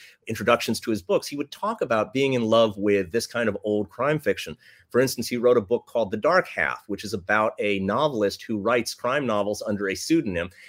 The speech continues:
and the pseudonym comes to life and starts killing people. And of course, it's the writer who's blamed for it because they share the same fingerprints. It's a great premise for a novel. And he named the pseudonym, uh, George Stark, because his favorite books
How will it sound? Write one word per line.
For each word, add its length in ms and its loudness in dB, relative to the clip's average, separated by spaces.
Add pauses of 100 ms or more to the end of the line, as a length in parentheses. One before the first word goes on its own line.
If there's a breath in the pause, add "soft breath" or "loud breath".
(140 loud breath)
and 160 2
the 120 0 (120)
pseudonym 440 4
comes 260 -4
to 60 -2
life 260 2
and 100 -8
starts 240 -6
killing 280 0
people. 300 -6
And 100 -6
of 60 -18
course, 320 -2
it's 160 -18
the 80 -8
writer 240 4
who's 160 -8
blamed 340 -4
for 200 -4
it 120 -4
because 280 -8
they 80 -2
share 240 -2
the 80 -4
same 180 -2
fingerprints. 480 -2
It's 140 -4
a 40 -2
great 360 2
premise 480 -2 (240 soft breath)
for 160 2
a 20 0
novel. 460 0 (260 loud breath)
And 140 -2
he 100 0
named 540 0
the 120 -2
pseudonym, 720 0 (300)
uh, 160 0
George 320 6
Stark, 560 -2 (320)
because 680 0
his 220 -2
favorite 640 0
books 380 -2